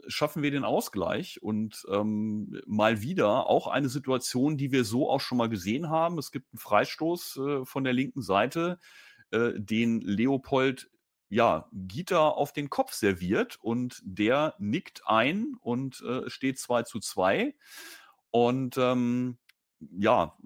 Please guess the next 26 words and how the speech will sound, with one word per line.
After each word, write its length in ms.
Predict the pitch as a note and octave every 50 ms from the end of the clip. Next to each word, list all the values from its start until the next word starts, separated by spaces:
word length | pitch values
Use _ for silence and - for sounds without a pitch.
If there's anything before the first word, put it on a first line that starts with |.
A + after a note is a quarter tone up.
| - - - -
könnte 240 | - A#2+ A#2 B2+
man 160 | C3 B2+ A#2+ A2+
sagen, 260 | A#2 A2 A#2+ B2+ A#2+
durchaus 380 | A2+ B2 B2+ - F2 A2 -
verdient. 720 | - - A#2+ A2 G#2 G#2 A2+ D3 F#3 A3+ D#4 - - - - _ - - - _ _ _ _ _
Und, 500 | G#2+ A2+ A#2+ A#2+ A#2+ B2 B2 B2 - -
ähm, 560 | B2 A#2+ A#2+ A#2+ A#2+ A#2+ B2 A#2+ B2 B2+ B2 - _ _ _ _ _ _ _ _ _ _ _ _ _ _ _ _ - - _
ja, 240 | - A2+ B2+ C#3 A2
es, 380 | - G2+ - - - - - -
äh, 560 | A#2 A2+ A#2 A#2+ A#2 A2 A2+ F#2+ - - G2+
gab 300 | F#2+ G2+ A2+ D3 - -
dann 240 | C#3 C#3 C#3 B2+ B2
tatsächlich 380 | C3 A#2+ C#3+ F#3+ G#3 G#3 D3
auch 100 | A2+ B2
noch, 300 | C3+ C3 B2 - - -
äh, 40 | A2+
in 380 | D#2 E2+ G#2+ A2+ A2 F#2 G2 A2+
der 100 | A2 G#2+
neunzigsten 560 | G#2+ A2 D#3 A#3 - - A3 - - - D#3
auch 80 | C3+
noch 220 | C3 C3 B2+ B2 B2+
einen 260 | C3+ - A#2+ B2 A2
Schuss 320 | G#2+ - - E3 F3 -
aufs 240 | - G#2 C3 - -
Tor 240 | - - C3+ C#3 C#3+
von 460 | C#3 - C3+ B2 A#2+ A2 - F#2+ G#2+